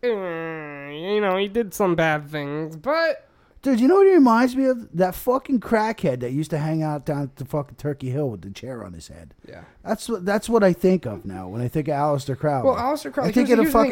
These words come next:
Speaker 1: here's the thing.
Speaker 2: crackhead on his bicycle.
Speaker 1: I think he was very smart,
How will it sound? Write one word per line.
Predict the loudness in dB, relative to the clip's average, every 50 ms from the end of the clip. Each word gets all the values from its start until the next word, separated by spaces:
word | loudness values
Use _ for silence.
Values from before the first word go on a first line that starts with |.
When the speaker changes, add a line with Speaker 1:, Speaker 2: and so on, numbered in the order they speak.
| 2 2
Speaker 1:
here's | 4 4
the | 4
thing. | 6 6 4 4 4 4 4
Speaker 2:
crackhead | 6
on | 6 4
his | 4 4 4
bicycle. | 4 6 6
Speaker 1:
I | 6 4
think | 4 4
he | 4 4
was | 6 6
very | 4 4 4 4 4 2
smart, | 0 2 4 6 6 6 6 4 2 -4